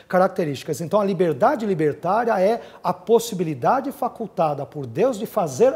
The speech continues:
A ou deixar de fazer A. Algo que, por exemplo, ah, muitos dos nossos irmãos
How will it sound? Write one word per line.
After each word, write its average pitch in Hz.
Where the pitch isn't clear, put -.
A 208
ou 240
deixar 196
de 185
fazer 196
A. 165
Algo 190
que, 220
por 208
exemplo, 185
ah, 180
muitos 156
dos 143
nossos 143
irmãos 127